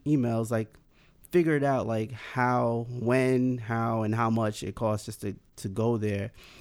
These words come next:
And once I had all that information, I sent it out to Nino, and it was one other dude, Jose, who, who will be on the show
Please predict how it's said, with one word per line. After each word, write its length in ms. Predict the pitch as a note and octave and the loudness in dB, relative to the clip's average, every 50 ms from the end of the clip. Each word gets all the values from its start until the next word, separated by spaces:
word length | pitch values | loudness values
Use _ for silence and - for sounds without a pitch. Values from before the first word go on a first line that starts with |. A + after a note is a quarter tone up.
| - | -6
And 140 | - - A#2+ | -2 2 2
once 160 | C#3 E3 D3+ | 2 2 2
I 80 | C#3 C3 | 0 0
had 200 | B2 B2+ A#2+ A#2+ | 0 0 2 2
all 100 | A#2+ A#2+ | 2 2
that 160 | B2 B2 G2+ | 2 2 2
information, 800 | D#2 A2 G#2+ - G2 G2+ G#2+ A2 A2 G#2 - G#2+ G#2 G#2 G#2 G#2 - - _ _ - | 0 -2 -4 -4 -4 -4 -2 -2 -2 -2 -2 -2 -2 -2 -2 -4 -6 -12 _ _ -10
I 60 | - | -8
sent 240 | G2+ - B2 A2 - | -4 -2 -2 -2 -2
it 100 | A2+ G#2 | -2 0
out 180 | A2 G#2+ G#2 - | 0 0 0 -2
to 100 | - G#2 | -4 -2
Nino, 460 | G#2+ A2+ A2 G#2+ G#2+ G#2+ G#2 G#2 G2+ | -2 0 0 0 0 -2 -2 -2 -4
and 440 | - - G#2 G#2 G2 G2+ G2+ F#2+ - - _ - | -4 -4 -4 -2 -2 -2 -4 -6 -8 -12 _ -6
it 80 | - | -4
was 160 | A#2 A2 G2+ | -2 -2 -2
one 160 | A2+ A#2 A2+ A#2+ | 0 0 0 0
other 200 | A#2+ A2+ A#2 G#2 | 0 0 0 -2
dude, 360 | F#2+ G#2 G#2 G#2 G#2 G#2 G2+ | 0 -2 -2 0 -2 -2 -4
Jose, 580 | - - G#2 G#2 G2+ G2+ A#2 B2 A#2 A2 A2 | -4 -2 -2 -2 0 0 0 2 2 2 0
who, 180 | G#2 - A2 - - _ _ _ | -2 -4 -8 -14 -16 _ _ _
who 120 | - - C#3+ | -2 0 2
will 100 | B2+ A#2+ | 2 2
be 200 | G#2+ B2 B2+ B2 | 4 2 2 4
on 200 | A#2+ A2+ A2 A2 | 4 2 0 0
the 100 | G#2+ G#2+ | -2 -2
show 520 | - - A#2+ A2+ A2+ A2 G#2+ G#2+ G#2+ G#2+ | -4 -2 -2 0 0 0 0 0 -2 -4